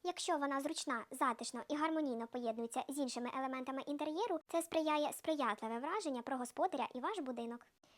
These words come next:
Щоб цього домогтися максимально, потрібно враховувати декілька нюансів. Розмір коридору, стиль вашого будинку і також матеріал виготовлення самого передпокою. Для цього підходить Д С П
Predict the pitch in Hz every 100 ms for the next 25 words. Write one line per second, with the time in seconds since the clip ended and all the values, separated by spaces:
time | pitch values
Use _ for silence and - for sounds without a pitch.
0 | - - - 370 370 339 277 285 - 240
1 | 247 254 - 302 339 466 294 247 247 269
2 | 247 233 - 330 370 285 220 339 415 302
3 | 285 247 220 - 240 _ 370 330 262 254
4 | - 254 240 208 220 370 466 - - -
5 | 370 262 233 _ 285 285 240 240 226 233
6 | 208 208 214 403 453 _ - 262 247 254
7 | 370 - _ - 294 320 330 330 311 339
8 | 294 240 226 220 220 - 254 254 285 302
9 | 330 - 269 233 240 240 - - 349 311
10 | 285 - 254 233 - 277 269 269 -